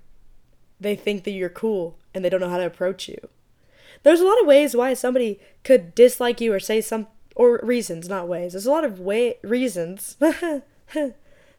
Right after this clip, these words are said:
a lot of reasons why somebody could dislike you or say mean things to you. And I feel like most of the time, it's not even that it's you that's nasty. Unless if you're just nasty.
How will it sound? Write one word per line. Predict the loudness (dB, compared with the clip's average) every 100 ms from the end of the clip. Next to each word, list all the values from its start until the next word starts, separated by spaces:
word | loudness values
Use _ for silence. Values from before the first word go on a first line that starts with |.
| -2
a | 0 0 -6 _ _ -6 0
lot | 0
of | 2
reasons | 6 6 6 -2 -10 -18 -20 _ _ -2
why | 0 0 -2 -10 -18 -20 -20 _ _ _ _ _ _ -2
somebody | 2 2 2
could | 0
dislike | 2 2 0 -4
you | -2 -4
or | -4
say | -2 -2
mean | -2 -2 -4
things | -4 -4 -6 -10
to |
you. | -10 -10 -14 -20 _ _ -8
And | -6 -6 -10 -20 _ _ -20 -12
I | -4
feel | 0
like | 0
most | 0 0 0
of | -2
the | -8
time, | -6 -6 -6 -10 _ _ _ _ _
it's | -10 -2
not | 0 0
even | 0 -2 -4 -8 -4
that | -2
it's | -2 -6 -14
you | -4 -2 0
that's | -2 -6 -6
nasty. | -6 -6 -10 -14 -14 _ _ -2
Unless | 0 2
if | 0
you're | 0
just | -2 -4
nasty. | -4 -6 -8 -12 -14